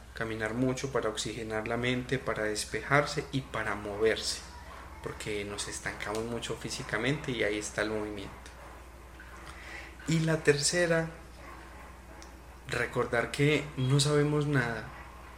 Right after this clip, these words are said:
y por eso debemos estar dispuestos siempre a aprender algo de los demás, de todos, desde el ser más insignificante hasta el ser más grande. Todos tienen algo para dar, todos tienen algo que enseñarnos.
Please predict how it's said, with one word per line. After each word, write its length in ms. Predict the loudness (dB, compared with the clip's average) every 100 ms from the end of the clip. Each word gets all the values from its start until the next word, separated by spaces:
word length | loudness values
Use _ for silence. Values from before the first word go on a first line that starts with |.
| -16 -16 -14 -14 -14 -8
y 100 | -6
por 220 | 0 2 4
eso 200 | 6 4
debemos 320 | 4 2 -2
estar 320 | -2 -2 -2
dispuestos 680 | -4 -6 2 2 2 2 2
siempre 600 | 4 2 2 2 2 2 -2 -8
a 100 | -8
aprender 440 | -8 -8 -2 4
algo 280 | 4 4 -2
de 60 | -2
los 180 | -4
demás, 420 | -4 -6 -8 -8 -10 -14 -14 -14 -14 -14 -8
de 80 | -8
todos, 640 | 0 0 2 -4 -6 -6 -8 -12 -12 -10 -6 0
desde 360 | 2 2 2
el 120 | 2
ser 220 | 4 6 8
más 280 | 6 6
insignificante 1200 | 6 4 4 2 0 -4 2 6 6 6 6 8
hasta 300 | 8 6 0
el 120 | -4 4
ser 180 | 4
más 180 | 6 4
grande. 420 | 4 4 2 -2 -8 -12 -14 -12 -12 -12 2
Todos 360 | 6 8 6 4
tienen 280 | 6 8
algo 340 | 6 6 4 2 -2 0
para 260 | 2 4 8
dar, 440 | 8 6 2 -4
todos 300 | -2 0 0
tienen 280 | 0 0 2
algo 280 | 0 -2 -2
que 300 | 0 0 2
enseñarnos. 920 | -2 -2 -4 -2 -2 -4 -6 -6 -6